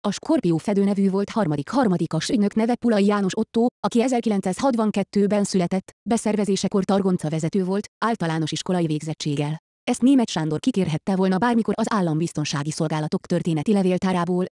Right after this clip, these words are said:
de őt az igazi ügynökök nem érdeklik. Kiderülne, hogy Bástya elvtársat meg sem akarták ölni. Németh Sándor cseppet sem volt egy fontos célszemély,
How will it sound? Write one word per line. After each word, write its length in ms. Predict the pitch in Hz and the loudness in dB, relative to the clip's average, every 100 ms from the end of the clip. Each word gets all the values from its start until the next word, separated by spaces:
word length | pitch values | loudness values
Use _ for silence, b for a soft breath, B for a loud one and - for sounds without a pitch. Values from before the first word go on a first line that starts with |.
| - | -2
de 100 | 208 | 2
őt 140 | 190 | 2
az 100 | - | 2
igazi 280 | 190 202 170 | 0 0 -2
ügynökök 380 | 160 147 143 190 | -2 -4 -2 2
nem 120 | 285 | 4
érdeklik. 500 | 226 180 180 165 156 - _ _ | 4 2 0 -2 -4 -10 _ _
Kiderülne, 420 | - 202 190 175 190 _ | 0 2 2 2 -2 _
hogy 100 | 214 | -2
Bástya 320 | 202 208 190 | 0 0 -2
elvtársat 560 | 160 156 202 185 202 - | -4 -2 -2 -2 -4 0
meg 140 | 233 | 0
sem 180 | 269 240 | 2 0
akarták 420 | 220 269 214 190 | 0 0 0 -2
ölni. 220 | 165 151 151 - _ | -2 -2 -2 -4 _
Németh 340 | - 254 277 254 | 0 4 4 2
Sándor 340 | 233 202 185 | 0 2 2
cseppet 340 | 180 - 220 - | -2 -2 -2 0
sem 160 | 190 | 0
volt 160 | 185 175 | 2 0
egy 140 | 233 | -4
fontos 340 | - 294 226 - | 0 0 0 0
célszemély, 540 | - 233 202 180 175 | 2 2 2 0 0